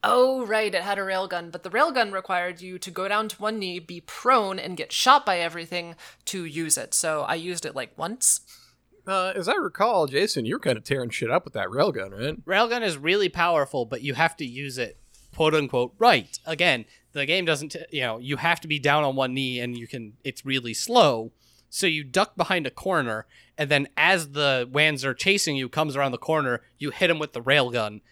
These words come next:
Speaker 3: and it's a one-shot kill.
Speaker 1: I see. I did use it a few times on Wanzers that were being flown in on helicopters. I'm like, "Okay, sweet, a sitting
Speaker 3: Yeah.
Speaker 1: target," and I just got down and fucking blew 'em up in the sky.
Speaker 2: <laughs> That's
Speaker 3: Yes.
Speaker 2: awesome.
Speaker 3: So, like, it's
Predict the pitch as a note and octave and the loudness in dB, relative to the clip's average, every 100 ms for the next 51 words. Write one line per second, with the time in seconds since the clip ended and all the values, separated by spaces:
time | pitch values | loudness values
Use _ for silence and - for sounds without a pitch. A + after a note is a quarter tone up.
0 | _ - B2+ A#2+ A2+ C3+ A#2 A2+ G#2 F2+ | _ -2 0 0 -2 -2 -4 -4 -6 -8
1 | - G#2 C#2+ _ _ _ _ _ - _ | -8 -8 -10 _ _ _ _ _ -20 _
2 | _ _ _ - F#3+ F3 F3 F3 D3+ E3+ | _ _ _ -10 -6 -4 -6 -6 -8 -10
3 | - - _ A3+ G#3+ C4+ C4+ C#4+ C#4 A#3 | -18 -20 _ 0 0 -2 -2 -2 -4 -4
4 | A#3 A3+ A3 A3 G#3+ G#3+ G#3+ - F#3 F#3 | -6 -6 2 2 2 -2 -4 -2 -2 -2
5 | F3+ F3 D#3+ F3+ F#3 F#3 F3+ E3 D3+ D#3+ | -4 -10 -4 -4 -4 -6 -2 -4 -4 -8
6 | F3+ E3+ - F#3 F#3 F3+ E3 E3 D#3+ F3 | -10 -8 -6 -4 -4 -2 -4 -2 -4 -2
7 | F3 F#3 A3 F#3+ E3 C#3+ - A3+ F#3+ G3+ | -2 -2 -2 -4 -6 -8 -8 -10 -4 -4
8 | G#3 G#3 A#3 - - - D#3 - - - | -4 -6 -6 -8 -14 -8 -8 -8 -4 0
9 | D#3+ F3 F#3 A3+ F#3+ D#3+ D#3+ D#3+ D3+ D3+ | 0 0 2 4 2 -4 -10 -8 -8 -8
10 | D#3 D#3 D#3 D3 D#3 D#3 D3+ D#3+ D3 D3 | -8 -2 0 2 0 -2 -6 -6 -6 -8
11 | D3 D#3 C#3+ C#3+ C#3+ - D#3+ C#3 - C3 | -8 -6 -6 -6 -8 -8 -12 -6 -4 0
12 | D3 F3 C#3+ - D3+ F3 D3+ C#3 G#2+ C#3 | 4 6 6 4 2 4 6 6 4 0
13 | E3+ - - C#3+ F#3 D#3 C#3+ G3 A#3 - | 0 -6 -10 -4 2 2 2 2 0 0
14 | - | -10